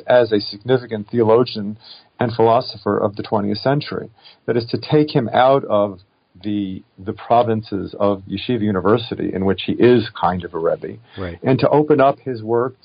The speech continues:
Speaker 1: to other languages, to other discourses. So I think, as you suggested in, in your introduction, I, I, I employ a kind of hermeneutics of empathy, meaning I have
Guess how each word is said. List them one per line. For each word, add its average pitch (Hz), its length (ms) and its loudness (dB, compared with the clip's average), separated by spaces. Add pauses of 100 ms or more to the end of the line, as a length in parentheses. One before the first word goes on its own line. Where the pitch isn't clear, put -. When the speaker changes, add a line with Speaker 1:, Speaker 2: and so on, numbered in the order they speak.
Speaker 1:
to 123 180 -8
other 117 260 -2
languages, 117 600 -4
to - 80 -12
other 104 220 -2
discourses. 98 800 -2 (400)
So 143 100 4
I 143 40 4
think, 180 140 4
as 120 120 4
you 120 80 2
suggested 117 520 2
in, 107 260 -2
in 107 140 -2
your 101 160 0
introduction, 98 720 0 (360)
I, 117 320 2 (120)
I, 113 280 0 (220)
I 113 200 -2
employ 117 500 2
a 127 40 0
kind 131 340 -2
of 104 180 4 (420)
hermeneutics 120 540 0
of 107 100 0
empathy, - 640 -2 (140)
meaning 104 460 2 (140)
I 110 100 2
have 113 320 4